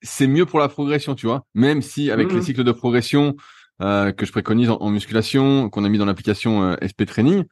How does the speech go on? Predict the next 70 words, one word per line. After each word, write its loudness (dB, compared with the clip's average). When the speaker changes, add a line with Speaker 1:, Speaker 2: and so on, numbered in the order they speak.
Speaker 1:
euh, 0
on, -2
on -6
fait -2
faire -4
ça 2
à -4
beaucoup -6
de -2
gens 0
et 0
je -8
fais -6
beaucoup -10
faire -10
ça -2
en, 2
en, -4
en -4
coaching. 0
Je -6
me 4
dis, 2
euh, 4
si -4
tu -12
peux -2
aller 2
plus -6
vite, -2
euh, 2
et 2
que -10
tu -6
peux 0
le 2
maintenir, 0
tu -8
vois, 2
je -2
donne -2
deux -2
fois 0
vingt 2
minutes, 0
si -14
tu -8
peux -4
maintenir 0
un 0
peu 0
plus, -2
bah, 0
maintiens 0
un 2
peu 2
plus. -4
C'est -10
toujours -2
ça 0
de -6
prix. -4
Mais 2
en 4
fait, 2
pas 0
forcément, -4
quoi. -6
Pas 0
forcément. -2